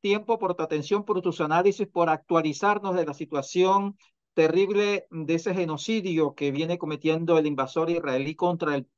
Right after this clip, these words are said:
hermano pueblo palestino. Desearles, eh, desde acá, pues, nuestro apoyo, nuestra solidaridad, nuestro abrazo para ti, para los hombres y mujeres palestinas, tanto allá en los territorios como fuera del territorio palestino, Mayet.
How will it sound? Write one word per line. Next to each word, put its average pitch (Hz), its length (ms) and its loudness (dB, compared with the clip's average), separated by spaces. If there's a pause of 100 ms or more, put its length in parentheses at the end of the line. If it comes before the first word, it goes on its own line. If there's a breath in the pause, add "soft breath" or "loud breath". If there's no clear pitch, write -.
(120)
hermano 160 500 2
pueblo 156 300 2
palestino. 185 800 -2
Desearles, 147 840 0 (380)
eh, 135 400 0
desde 139 260 0
acá, 165 500 2
pues, 139 440 -6 (160)
nuestro 135 320 0
apoyo, 165 560 4
nuestra 139 340 -4
solidaridad, 135 720 0
nuestro 143 320 -4
abrazo 160 520 0 (260 soft breath)
para 131 340 0 (280)
ti, 185 180 4
para 135 260 -4
los 127 180 -4
hombres 165 300 0
y 151 80 -4
mujeres 143 380 -4
palestinas, 156 640 -4
tanto 175 320 0
allá 151 240 2
en 156 80 -4
los 139 120 -6
territorios 143 600 -2
como 139 300 -2
fuera 143 420 2 (280 soft breath)
del 147 960 0
territorio 127 500 0
palestino, 117 480 -2
Mayet. 101 320 -6